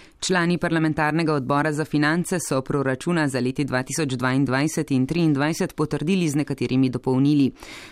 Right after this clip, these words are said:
Vlada omenja okrevanje in naložbeni zagon po pandemiji. Opozicija slabo upravljanje z javnimi financami, saj bo primanjkljaj tudi prihodnji dve leti visok, čeprav je napovedana spodbudna gospodarska rast.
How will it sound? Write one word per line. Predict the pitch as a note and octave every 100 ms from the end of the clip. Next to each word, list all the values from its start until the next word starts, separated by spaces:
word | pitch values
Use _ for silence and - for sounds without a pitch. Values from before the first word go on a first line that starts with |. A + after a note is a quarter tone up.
| -
Vlada | D#3+ D#3 E3
omenja | E3 E3+ F3 D#3
okrevanje | D3 F#3 G3+ F#3 F3 D#3+
in | E3 E3
naložbeni | D3+ E3 F3+ E3 E3+
zagon | D3 C#3+ C#3+ E3+
po | F3+ B2
pandemiji. | - A#2+ B2 B2 A#2 A#2 -
Opozicija | - B2+ B2 C3+ D3+ - C#3+
slabo | - B2+ B2+
upravljanje | D3+ - C#3 D3+ D3+ C#3+
z | B2+
javnimi | C#3 D3 D#3 C#3+
financami, | - C#3 D#3 F#3 F#3 D#3+ D3+ - -
saj | - G#3+
bo | G3
primanjkljaj | - D3 A#2+ B2 D3 E3
tudi | F#3+ F#3
prihodnji | - C#3+ - G3 E3+
dve | C3+ D3+
leti | D#3+ D#3+
visok, | C#3+ B2 - D3+ -
čeprav | - C3+ C#3 B2+
je | E3
napovedana | F3+ D3 D#3 D3+ C#3 B2+
spodbudna | - E3 D3 F3+ E3+ D#3
gospodarska | C#3 - C3+ A#2+ A2 - C3
rast. | - - -